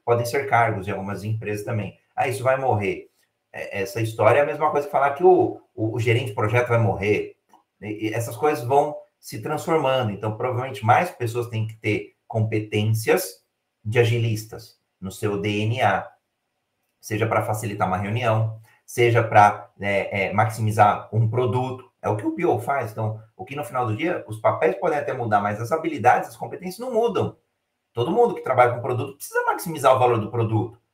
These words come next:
precisa construir um backlog de um produto, precisa, é, é, é, priorizar, é, é, funcionalidades, é, é, é, itens ali daquele produto, daquele serviço. Isso vai ser, e, e sempre vai, vai precisar fazer,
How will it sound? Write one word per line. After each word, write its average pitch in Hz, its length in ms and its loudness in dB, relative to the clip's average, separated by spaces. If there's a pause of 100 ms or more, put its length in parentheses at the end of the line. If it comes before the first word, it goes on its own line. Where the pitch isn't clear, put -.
(160)
precisa 113 140 -4
construir 117 280 -4
um 110 100 -2
backlog 117 420 2
de 110 80 0
um 110 80 2
produto, 110 580 -4 (340)
precisa, 117 580 -4 (180)
é, 110 100 6
é, 107 1000 4
é, - 80 2
priorizar, 131 1000 4 (380)
é, 95 380 -6
é, - 40 -6
funcionalidades, 113 1160 0 (260)
é, 90 200 -12
é, 85 720 -10
é, 82 160 -18 (1000)
itens 117 500 -6
ali 110 340 0
daquele 110 300 -2
produto, 107 440 -2
daquele 107 240 -4
serviço. 85 440 -10 (420)
Isso - 140 -12
vai 370 100 2
ser, 427 340 -4
e, 107 380 -4
e - 40 -18
sempre - 260 -10
vai, 135 180 -2
vai 104 200 -2
precisar 101 300 -4
fazer, - 580 -8